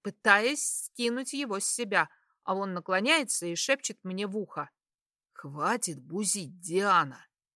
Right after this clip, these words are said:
пора остепениться». Блин, почему я сейчас ощущаю себя, как будто с мамой разговариваю?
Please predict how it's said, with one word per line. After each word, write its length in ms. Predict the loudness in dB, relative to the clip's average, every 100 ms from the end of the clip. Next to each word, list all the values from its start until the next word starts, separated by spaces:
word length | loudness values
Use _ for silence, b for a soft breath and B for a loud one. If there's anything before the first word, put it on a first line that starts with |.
| -8
пора 380 | -6 -2 2 2
остепениться». 960 | 2 -2 -6 -6 -6 -4 -4 -4 -10 _ _ _ _ _ _ _ _ _ _ -8
Блин, 580 | -2 0 0 -2 -8 -14 -12
почему 540 | -4 -2 -2 -4 -6
я 160 | -6 -6
сейчас 640 | -6 -6 -4 2 2 2
ощущаю 640 | 0 -4 -2 -2 0 0 -2
себя, 380 | -2 0 2 4
как 180 | 2
будто 260 | -2 -4 -2
с 140 | -2
мамой 420 | 0 4 6 4 -2
разговариваю? 840 | -2 2 4 4 2 -2 -8 -10